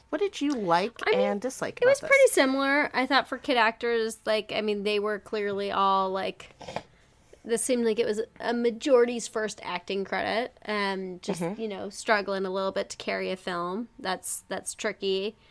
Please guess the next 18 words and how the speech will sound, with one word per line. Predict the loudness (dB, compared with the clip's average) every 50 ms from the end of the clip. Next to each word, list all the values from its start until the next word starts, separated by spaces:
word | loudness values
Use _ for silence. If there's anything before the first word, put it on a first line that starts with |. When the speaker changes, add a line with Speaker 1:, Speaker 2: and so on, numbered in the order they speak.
| -20 -20 -20 -20 -14 _ -6
Speaker 2:
I | -2
think, | -2 0 0 0 -2
like, | -4 -4 -4 -6
you | -6
know, | -6 -2
they | -2 -2 -2
want | 0 0 0 0 0 0
those, | -2 -4 -2 -4 -4
like, | -4 -6 -6 -8 _
quirky | -2 0 0 0 0 -2 -4 -4 -2 -2 -2 -4 -6 -6 -10 _ _ _ _ _ _ _ _ _ _ _ _ _
preteens | -2 2 2 2 2 0 0 0 2 2 2 2 2 0 0 -2 -2
and | -2 -4 -4 -4
teens | -4 -4 -2 -2 0 0 0 -2 -2 -2 -4 -4 -6 -8
and | -10 -10
stuff. | -8 -2 0 0 0 0 -2 -6 -12 -20 -20 -20 -20 -20 -20 -6 2
Um, | 6 8 8 8 8 6 4 2 0 -4 -8 _ _ _ _ _ _ _ -20 -20 _ _ _ _ _ _ _
I, | 4 6 8 8 8 6 4 4 4 2 2 0 -2 0
yeah, | 4 4 6 4 4